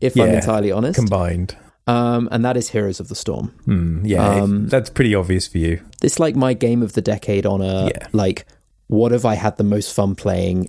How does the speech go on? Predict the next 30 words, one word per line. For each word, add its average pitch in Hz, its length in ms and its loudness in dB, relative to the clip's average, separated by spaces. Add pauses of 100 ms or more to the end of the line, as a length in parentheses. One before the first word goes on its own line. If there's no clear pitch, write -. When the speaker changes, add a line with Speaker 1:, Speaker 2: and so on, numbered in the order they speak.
Speaker 2:
Yeah. - 180 2
Speaker 1:
in 104 80 2
terms 104 280 -2
of 95 180 -2
just - 280 -2
raw 107 600 0
hours? - 720 -4
It's - 200 0
gotta 101 240 0
be 107 100 -4
Heroes - 300 0
of - 60 -8
the - 40 -4
Storm. - 380 -2 (420)
If - 180 2
you 120 60 2
don't 156 200 4
know, 135 340 2 (380)
but 104 120 2
it's - 220 -4
a, 98 420 0
it's - 280 -2
the, 107 380 0 (160)
it's 120 200 -2
essentially 131 420 0
League 117 240 0
of 104 100 -2
Legends, 101 360 -2
but - 180 -8
Blizzard. 131 460 -2